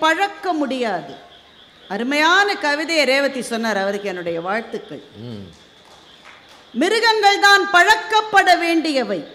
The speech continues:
Speaker 1: மனிதன் மற்றவர்கள் போய் போய் பழக்கப்பட்ட பாதையிலிருந்து புது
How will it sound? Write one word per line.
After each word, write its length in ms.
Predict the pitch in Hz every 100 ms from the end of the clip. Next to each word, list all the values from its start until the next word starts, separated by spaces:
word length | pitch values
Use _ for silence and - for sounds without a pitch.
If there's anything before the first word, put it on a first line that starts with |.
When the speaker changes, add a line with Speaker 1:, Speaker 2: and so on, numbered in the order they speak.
| -
Speaker 1:
மனிதன் 540 | 180 262 359 349 440 539 - - - - - 277
மற்றவர்கள் 680 | 339 403 381 359 320 320 302 -
போய் 480 | 370 403 453 440 440
போய் 340 | 403 415 415 381
பழக்கப்பட்ட 840 | 349 453 - 427 427 381 359 349
பாதையிலிருந்து 880 | 339 339 403 427 392 370 392 392 -
புது 280 | - 466